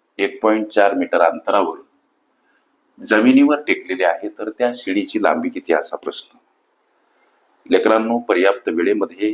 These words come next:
निर्धारित यश मिळवण्यासाठी सोबत गणितासंबंधी विविध समस्या विचारण्यासाठी अवश्य कॉम्पिटिटिव्ह एक्झाम ग्रुप जॉईन करा. तिथं तुम्हाला दररोज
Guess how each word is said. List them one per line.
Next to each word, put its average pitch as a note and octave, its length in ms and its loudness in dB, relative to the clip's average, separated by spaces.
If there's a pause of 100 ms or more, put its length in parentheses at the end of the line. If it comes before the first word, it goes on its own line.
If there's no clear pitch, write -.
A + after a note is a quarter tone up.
निर्धारित F2+ 520 -6
यश F2 300 -2
मिळवण्यासाठी F#2 640 -2
सोबत G2 400 0 (140)
गणितासंबंधी G2 920 -4
विविध A2+ 300 -6 (120)
समस्या E2 480 -4
विचारण्यासाठी D#2 840 -4 (960)
अवश्य A#2 380 2 (100)
कॉम्पिटिटिव्ह G#2+ 540 -2
एक्झाम F#2+ 360 -6
ग्रुप F#2 280 -6
जॉईन E2 220 0
करा. D#2+ 300 -2
तिथं E2+ 160 -6
तुम्हाला E2+ 320 -4 (100)
दररोज E2+ 380 -2